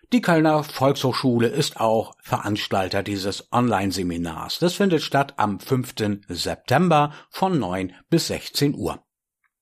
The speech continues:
Aktuelle Conteste an diesem Wochenende, am Samstag, zweiundzwanzigster August, da läuft der Rheinland-Pfalz Aktivitätsabend. Dann am Wochenende drauf, neunundzwanzigster August, da läuft der H S W-Contest, der gemeinsame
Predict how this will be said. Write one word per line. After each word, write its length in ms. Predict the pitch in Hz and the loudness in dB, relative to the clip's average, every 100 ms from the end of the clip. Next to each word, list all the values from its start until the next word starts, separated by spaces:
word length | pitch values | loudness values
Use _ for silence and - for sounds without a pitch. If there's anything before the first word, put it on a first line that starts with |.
| _ _ - - - - - _ _ | _ _ -20 -20 -20 -20 -20 _ _
Aktuelle 380 | 233 - 240 247 | -4 2 4 4
Conteste 720 | 233 196 170 131 - 120 117 | 4 2 2 0 2 0 0
an 300 | 131 143 143 | 2 2 2
diesem 580 | 135 131 113 117 107 98 | 2 2 2 2 0 0
Wochenende, 680 | 135 196 220 214 220 214 214 | 0 2 2 4 6 6 6
am 200 | 135 127 | 4 2
Samstag, 640 | 123 175 180 175 175 175 - | 4 2 2 4 6 4 2
zweiundzwanzigster 880 | 135 131 117 127 127 120 - 110 | 2 2 2 0 0 -4 0 0
August, 400 | 101 92 147 - | 0 2 0 2
da 100 | 117 | -2
läuft 280 | 107 107 - | 2 0 0
der 140 | 101 98 | -4 -2
Rheinland-Pfalz 760 | 110 101 98 - 95 92 - - | 0 0 -4 -2 -2 0 -4 -8
Aktivitätsabend. 1120 | - - 87 85 165 202 - 160 151 151 - _ - - - - - | -8 -10 -10 0 0 0 2 2 4 0 -4 _ -18 -16 -16 -20 -2
Dann 140 | 226 247 | 2 4
am 120 | 214 | 4
Wochenende 380 | 214 220 202 180 | 2 2 0 0
drauf, 440 | 147 165 185 - | 4 4 4 4
neunundzwanzigster 1000 | 147 175 185 175 156 151 147 - 135 123 | 4 4 4 2 0 0 -4 -2 -2 2
August, 520 | 127 123 131 123 - | 0 2 0 0 0
da 160 | 110 113 | 2 2
läuft 420 | 107 104 - - | 2 0 0 -2
der 320 | 104 101 - | 0 0 -2
H 240 | 98 95 - | -2 -2 -4
S 400 | 104 - 98 95 | -6 -6 -6 0
W-Contest, 1040 | 131 143 - 107 98 92 82 - - - | 2 2 0 -2 -2 -4 -4 -6 -8 -4
der 120 | 135 147 | 0 2
gemeinsame 720 | 131 120 123 113 107 101 | 2 2 2 2 2 0